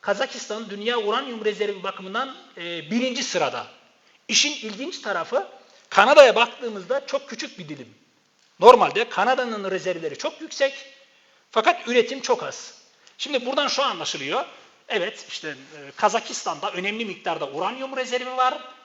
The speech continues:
Dünyada ikinci sırada uranyum rezervleri bakımından Kazakistan.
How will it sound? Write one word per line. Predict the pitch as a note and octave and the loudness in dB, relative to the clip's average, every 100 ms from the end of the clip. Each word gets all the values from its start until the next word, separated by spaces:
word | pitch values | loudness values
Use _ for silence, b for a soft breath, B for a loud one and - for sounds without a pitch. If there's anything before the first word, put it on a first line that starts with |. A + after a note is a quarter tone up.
| - | -14
Dünyada | G#3+ A3+ G#3 | -4 -2 -2
ikinci | F3 - G3 A3 | -4 -10 -10 -10
sırada | - B3+ B3+ C4 B3+ - | -6 -4 -2 -2 -4 -10
uranyum | A3+ G#3+ A3 G#3+ | -8 -6 -6 -2
rezervleri | A3 A3 A3 A3 | -2 -2 -4 -4
bakımından | G#3+ G#3+ G#3+ G#3 | -6 -8 -14 -10
Kazakistan. | A3+ A3+ A#3+ A#3+ C4+ C4+ | -6 -6 -8 -4 -4 -4